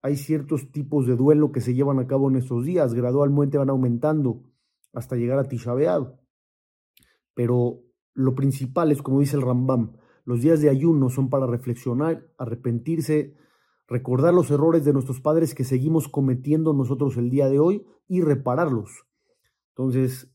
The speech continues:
siempre que escuchen hablar en estos días acerca de la destrucción del Bet Hamikdash y del odio gratuito, recuerden que eso no fue lo único, sino que eso derivó en Lashon Hara.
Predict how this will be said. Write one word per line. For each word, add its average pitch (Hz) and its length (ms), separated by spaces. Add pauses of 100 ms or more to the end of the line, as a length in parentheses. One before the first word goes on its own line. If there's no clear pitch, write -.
(120)
siempre 156 560
que 139 80
escuchen 143 440
hablar 135 220
en 135 120
estos 135 280
días 131 260
acerca 127 640
de 120 120
la 113 120
destrucción 123 400
del 156 80
Bet 147 140
Hamikdash 135 520 (520)
y 143 140
del 135 180
odio 226 240
gratuito, 190 540
recuerden 170 580
que 151 100
eso 151 160
no 147 240
fue 147 480 (240)
lo 156 240
único, 214 680 (180)
sino 185 380
que 160 80
eso 160 200
derivó 143 720
en 156 260
Lashon 135 320
Hara. 127 340